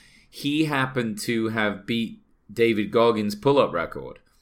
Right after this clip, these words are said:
Uh, so David, Goggins was on not that long ago on Rogan's podcast talking about his, uh, new book that has come out, and which, from what I've heard, is very good. And, uh, Goggins had a pull-up record where he did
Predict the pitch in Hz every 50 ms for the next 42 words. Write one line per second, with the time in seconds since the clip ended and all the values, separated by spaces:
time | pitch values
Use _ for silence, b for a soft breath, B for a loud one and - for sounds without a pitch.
0 | b b b b b b b _ - 98 98 95 95 90 - - 101 101 - 120
1 | 120 123 120 113 110 98 95 104 98 87 110 101 123 123 127 123 120 110 98 101
2 | 98 104 107 104 101 101 101 104 101 98 92 92 98 98 95 95 92 92 92 92
3 | 90 90 90 90 - _ - 90 90 90 90 90 92 90 90 90 90 87 - -
4 | - 90 87 85 - 90 85 82 - - 98 90 92 87 90 87 87 85 85 85
5 | 82 - - - 87 82 82 80 80 85 101 113 107 - 98 90 90 85 - -
6 | 92 85 85 82 - - 90 87 85 82 82 85 87 - - b b b b b
7 | b b b 95 95 92 90 87 85 85 95 95 - - - - - - - -
8 | - 104 98 98 98 101 101 95 90 90 95 92 90 90 90 85 85 98 98 98
9 | 98 95 - 92 82 78 78 76 - b b b b b b b b b b _
10 | - 107 107 107 107 107 104 104 104 104 104 104 101 101 101 101 101 101 - -
11 | - _ _ _ _ _ _ _ _ _ _ _ _ _ _ _ - - - -
12 | - 117 - 127 127 127 123 120 117 107 104 110 104 98 - 123 - 156 156 151
13 | 120 - 95 90 85 - - 87 82 92 90 90 87 90 92 87 -